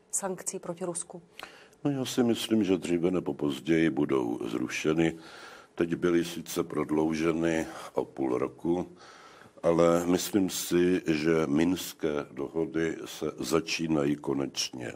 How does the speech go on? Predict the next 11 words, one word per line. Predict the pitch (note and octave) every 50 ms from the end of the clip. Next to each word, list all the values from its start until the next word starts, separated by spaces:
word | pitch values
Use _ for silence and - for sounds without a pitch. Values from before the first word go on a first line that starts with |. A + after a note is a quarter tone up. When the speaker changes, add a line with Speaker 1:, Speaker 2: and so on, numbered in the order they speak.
| -
Speaker 2:
dodržovat. | - A#1+ C#2 C#2 D2+ D#2 D#2 - E2+ D#2+ D#2 D#2 D#2 D2+ D2 - - - - - - - - - - - - - _ -
Díky | D2+ F2 G2+ - - F2+ D#2
bohu | B1+ D2+ D#2+ D2+ D#2 F2 E2+
téměř | E2+ E2+ - F2+ F#2 F#2 F2+ E2 D#2+ D#2+ D#2 D2 C#2+ - - -
tam | - D2+ D2+ C#2+ C#2+ D2 C#2+ A#1 - C2
neumírají | C2+ C2 C2 C2 B1+ B1 B1 B1 A#1 A#1 A1+ A1+ A1
lidé. | G#1 A#1+ C#2 C2 B1 D#2+ E2 E2 E2+ E2+ E2+ E2+ - - - - - - - - - - - - - - - _ _ _ _ -
Těžké | - G2 - - - - - E2+ D2
zbraně | C#2+ C2+ B1+ A#1 C#2+ D#2 D#2 D#2+ D#2+ D#2 D2+
byly | C2+ C#2 C2+ C2+ C2+ B1+
údajně | - C#2 C2+ B1+ C2+ C2+ C#2 C2+ B1 B1 A#1 -